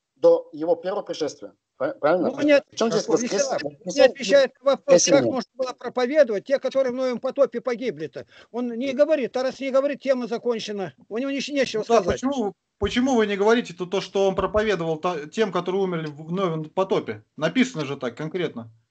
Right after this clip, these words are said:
Speaker 3: Он проповедовал, ум-, написано, умер, духом проповедовал тем, кто еще умерли при Новом то-, потопе, непокорным некогда. Как он
Speaker 1: Это
Speaker 3: мог им
Speaker 1: не
Speaker 3: проповедовать, если они мертвые?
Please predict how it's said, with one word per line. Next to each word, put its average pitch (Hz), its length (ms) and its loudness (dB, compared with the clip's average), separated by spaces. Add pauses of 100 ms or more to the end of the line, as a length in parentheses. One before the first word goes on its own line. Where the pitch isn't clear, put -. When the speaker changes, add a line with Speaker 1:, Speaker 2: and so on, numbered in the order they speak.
(300)
Speaker 3:
Он 247 240 4
проповедовал, 202 720 2
ум-, 254 320 2
написано, 175 460 -2
умер, 233 340 4 (180)
духом 254 380 0
проповедовал 202 600 0
тем, 226 240 0
кто 190 340 -2 (220)
еще 233 260 2
умерли 240 460 2
при 180 180 -2
Новом 208 380 0
то-, 202 100 -2
потопе, 202 560 -2
непокорным 185 720 2
некогда. 135 560 -10
Как 233 220 2
он 233 80 4
Speaker 1:
Это 220 80 6
Speaker 3:
мог 214 160 2
им 175 60 6
Speaker 1:
не 170 60 6
Speaker 3:
проповедовать, 190 380 0
если 190 220 -10
они 185 120 -6
мертвые? 139 480 -8